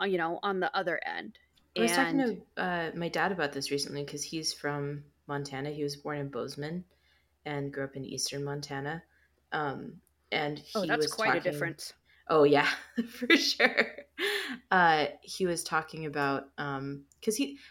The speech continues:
Speaker 2: like, he loves a lot of things about Montana. Like, he, uh, what would you call it? Like, geographically? I don't know.
Speaker 1: Topography?
Speaker 2: Topologically? <laughs> Yeah. He lo-
Speaker 1: Topologically. Oh, that's the name of the episode.
Speaker 2: <laughs>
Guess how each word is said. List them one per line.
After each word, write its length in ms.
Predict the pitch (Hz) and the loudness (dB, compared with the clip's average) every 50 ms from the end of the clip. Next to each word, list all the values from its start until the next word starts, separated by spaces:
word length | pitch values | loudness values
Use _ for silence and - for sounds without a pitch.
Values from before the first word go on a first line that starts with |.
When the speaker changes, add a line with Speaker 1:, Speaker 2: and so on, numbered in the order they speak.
| - _ - | -14 _ -2
Speaker 2:
like, 180 | 233 226 - 233 | -2 -2 -2 -4
he 180 | - - 233 | -2 0 2
loves 340 | 214 202 208 214 214 180 165 | 4 6 6 6 6 4 2
a 40 | 165 | 0
lot 220 | 160 156 156 156 151 | 2 4 4 4 2
of 100 | 147 - | 0 -2
things 240 | 139 139 143 139 | -4 -4 -4 -4
about 200 | 139 139 113 - | -4 -4 -4 -4
Montana. 440 | 120 127 135 - 127 80 87 87 104 | -4 -6 -6 -6 -6 -4 -4 -4 -4
Like, 240 | 120 127 123 123 - | -4 -4 -4 -6 -6
he, 360 | - - 143 139 - - - _ - - - - - - | -8 -6 -6 -6 -6 -8 -12 _ -18 -18 -16 -8 -4 -2
uh, 420 | - 147 143 139 131 123 127 131 - _ _ _ _ _ _ _ _ _ _ _ _ _ _ _ _ _ _ _ _ - - - - _ _ _ _ _ _ _ _ _ _ - - - - | -2 0 0 -2 -2 -4 -6 -8 -12 _ _ _ _ _ _ _ _ _ _ _ _ _ _ _ _ _ _ _ _ -8 -8 -8 -8 _ _ _ _ _ _ _ _ _ _ -20 -20 -18 -8
what 100 | - 156 | -6 -6
would 160 | 156 165 - | -4 -4 -6
you 60 | 160 - | -8 -10
call 300 | - - 147 143 139 123 | -8 -6 -2 -2 0 0
it? 180 | - - - - | -2 -4 -4 -2
Like, 320 | 151 143 139 143 - 147 | -2 -2 -2 -2 -6 -8
geographically? 1200 | - - 165 160 143 - - 113 123 - - - 247 247 - 277 277 277 285 285 285 277 277 - - _ - | -4 -2 0 0 0 2 2 4 4 2 2 -2 -4 -4 -2 0 0 2 2 0 -2 -4 -6 -12 -6 _ -2
I 60 | 170 | 0
don't 100 | 170 160 | 0 0
know. 280 | 147 127 117 117 - - _ _ _ _ _ _ _ _ _ _ _ _ _ | -2 -2 -2 -4 -6 -10 _ _ _ _ _ _ _ _ _ _ _ _ _
Speaker 1:
Topography? 760 | - - - - 185 180 180 185 233 - 180 170 151 156 180 | -20 -16 -8 -4 -2 0 2 2 2 2 4 6 6 6 6
Speaker 2:
Topologically? 480 | 185 208 208 - 240 247 262 247 - - | 4 0 0 4 4 6 6 4 2 0
<laughs> 40 | - | 0
Yeah. 280 | 247 269 226 196 180 - - - 240 - 339 - - - 480 523 698 - - 311 | 4 6 8 6 6 4 0 -6 -6 -4 -4 -4 -4 -2 2 2 2 2 2 6
He 160 | 285 277 269 | 8 8 8
lo- 60 | 262 269 | 10 8
Speaker 1:
Topologically. 520 | 269 262 269 269 - 233 220 214 214 214 - - - - - - - - - _ - | 6 4 2 0 0 0 2 2 0 -2 -4 -12 -18 -18 -18 -18 -20 -20 -20 _ -6
Oh, 220 | - 185 185 - | -4 0 2 4
that's 240 | 762 - 679 679 - | 4 4 4 2 2
the 100 | - 415 | 2 2
name 200 | 370 370 427 427 | 4 6 6 4
of 80 | 359 494 | 6 4
the 80 | 494 - | 2 2
episode. 540 | - - 508 571 571 - - 330 339 330 - | 2 2 2 2 2 2 0 -2 -2 -4 -6
Speaker 2:
<laughs> 40 | - | -14